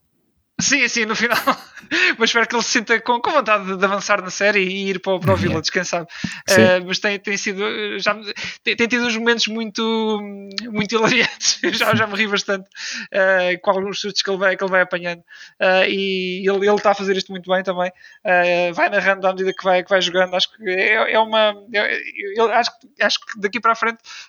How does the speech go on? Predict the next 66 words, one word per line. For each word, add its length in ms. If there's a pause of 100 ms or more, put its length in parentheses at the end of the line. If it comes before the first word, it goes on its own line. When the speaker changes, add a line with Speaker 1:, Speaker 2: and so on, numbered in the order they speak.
Speaker 1:
eh, 420
só 140
tem, 500
eh, 460 (240)
acho 180
que 20
só 80
tem 140
a 40
melhorar, 280
basicamente. 480
Speaker 2:
Uhum. 80
Speaker 1:
Portanto, 380 (200)
eu 160
já 120
sei 140
o 20
que 80
é 20
que 80
vem, 160
o 60
que 80
é 40
que 100
vem 120
no, 180
no 100
jogo 200
a 40
seguir, 260
portanto, 300 (360)
eh, 300 (120)
tendo 180
em 40
conta 180
as 60
reações, 300 (180)
as 120
reações 280
que 80
ele 80
vai 140
tendo, 240
acho 240
que 180 (460)
<laughs> 480
só 180
tem 200
mesmo 320 (260)
a, 60
a 280
melhorar 340
agora, 340
agora 240
daqui 180
para 100
a 20
Speaker 2:
Estás 40
à 0
Speaker 1:
frente. 100
Speaker 2:
espera 240
daqueles 300
pontos-chave, 640
não 120
é? 100